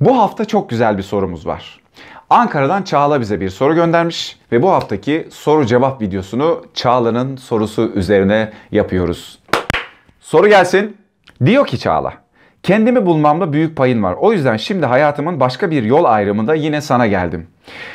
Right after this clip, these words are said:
Yirmi iki yaşındayım. Ankara hukukta okuyorum. Çok kararlı bir şekilde geldim buraya. Severek de okuyorum.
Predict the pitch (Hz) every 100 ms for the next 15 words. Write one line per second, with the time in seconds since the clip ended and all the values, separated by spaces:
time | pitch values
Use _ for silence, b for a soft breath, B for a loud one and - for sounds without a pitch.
0 | B - 151 214 220 220 190 139 110 92
1 | 90 _ - 208 - 151 165 - 120 131
2 | 104 - 95 120 156 _ _ - 214 208
3 | 156 156 190 175 131 120 104 98 98 90
4 | 95 95 113 190 - 180 117 - 180 -
5 | 113 82